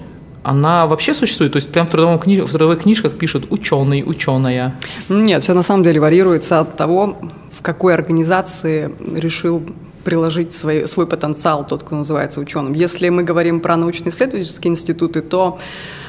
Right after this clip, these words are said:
Speaker 2: очень вероятно, что у вас в трудовой будет написано что-то, начиная с младшего ведущего, главного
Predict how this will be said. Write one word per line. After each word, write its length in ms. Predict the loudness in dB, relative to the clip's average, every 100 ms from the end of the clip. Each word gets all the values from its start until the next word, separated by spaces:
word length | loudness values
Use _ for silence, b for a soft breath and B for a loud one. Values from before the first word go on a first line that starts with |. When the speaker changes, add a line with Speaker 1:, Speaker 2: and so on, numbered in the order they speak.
| B B B
Speaker 2:
очень 300 | 2 2 2
вероятно, 460 | 4 4 2 0 -2
что 220 | 0 2
у 40 |
вас 180 | 2 0
в 60 | -2
трудовой 400 | 0 0 2 0
будет 240 | -2 -4
написано 480 | -4 -4 -6 -2 -2
что-то, 340 | -2 -2 0
начиная 500 | 0 -2 -2 -2 0
с 160 | -2 -2
младшего 800 | 0 0 0 -2 -2 0 -2 -4 B B B B B -10
ведущего, 680 | -2 -2 -2 -4 -6 -6 -8 -10 -4
главного 760 | 2 2 2 -2 -2 -4 -8